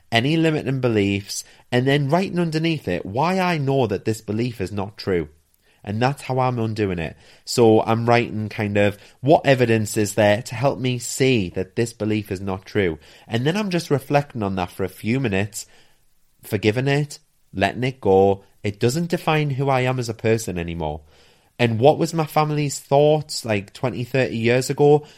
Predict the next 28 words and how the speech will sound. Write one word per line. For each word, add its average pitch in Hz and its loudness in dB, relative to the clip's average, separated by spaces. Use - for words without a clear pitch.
That 147 0
doesn't 165 0
necessarily 143 0
reflect 123 -2
their 120 2
modern 113 -2
day 101 0
thoughts 95 -2
either. 101 -4
So 123 2
it 123 0
is 139 2
okay 151 2
to 101 -10
forgive, 87 -4
and 113 -4
it - -2
is 135 2
okay 135 2
to 90 -8
forget 90 -2
and 104 -8
push - -4
that 117 -2
out 107 -2
of 98 -10
your 95 -6
mind. 82 -8